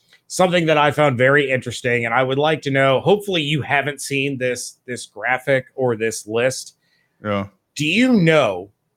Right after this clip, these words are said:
Speaker 1: which N F L team has the most expensive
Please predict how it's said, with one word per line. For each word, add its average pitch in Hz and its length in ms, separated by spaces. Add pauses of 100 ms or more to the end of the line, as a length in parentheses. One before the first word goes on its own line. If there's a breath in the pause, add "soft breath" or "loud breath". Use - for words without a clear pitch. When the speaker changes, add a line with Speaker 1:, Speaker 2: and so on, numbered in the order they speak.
(560)
Speaker 1:
which 202 460
N 165 160
F 214 280
L 156 240
team 110 600 (640)
has 151 360
the 143 180
most 135 720
expensive 170 1200